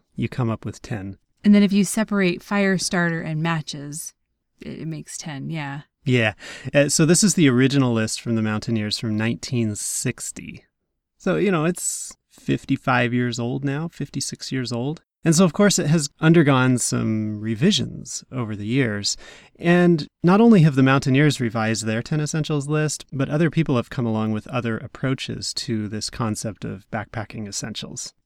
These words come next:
Speaker 1: So as you look around, you'll actually find quite a few different lists. And that's fine because they all kind of drill into the same essential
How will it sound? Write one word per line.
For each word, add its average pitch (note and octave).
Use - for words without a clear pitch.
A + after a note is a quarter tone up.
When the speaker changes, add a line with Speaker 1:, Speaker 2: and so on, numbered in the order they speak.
Speaker 1:
So F3
as F3
you F#3
look C4+
around, B2
you'll D3+
actually G3+
find B2
quite F#3
a -
few A#2
different B2
lists. -
And D3+
that's -
fine B2
because B2+
they D3
all E3+
kind D3+
of A#2+
drill C3
into B2+
the G#2
same A2+
essential C3